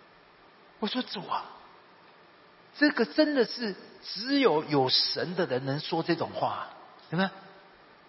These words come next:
有没有哪一种人，哪一个人说我喜欢问题的？有人吗？没有，没有啊！大家都怕问题，有人能喜欢问题？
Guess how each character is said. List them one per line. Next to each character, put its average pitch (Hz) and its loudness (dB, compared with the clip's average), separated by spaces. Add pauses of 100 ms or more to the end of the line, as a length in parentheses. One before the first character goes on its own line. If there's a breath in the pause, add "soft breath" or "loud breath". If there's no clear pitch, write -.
(140)
有 160 2
没 220 2
有 208 4
哪 156 0
一 185 -2
种 147 -2
人， 151 -4
哪 147 4
一 208 0
个 180 2
人 151 0
说 180 0
我 160 4
喜 139 0
欢 160 0
问 160 2
题 113 -8
的？ 117 -6
有 135 0
人 135 -2
吗？ 180 -2 (1500)
没 107 -6
有， 143 -6 (2250)
没 175 4
有 277 6
啊！ - -6 (1500)
大 240 8
家 233 2
都 247 4
怕 240 2
问 214 6
题， - -8 (600)
有 147 2
人 220 4
能 302 4
喜 - 2
欢 190 0
问 247 2
题？ 127 -4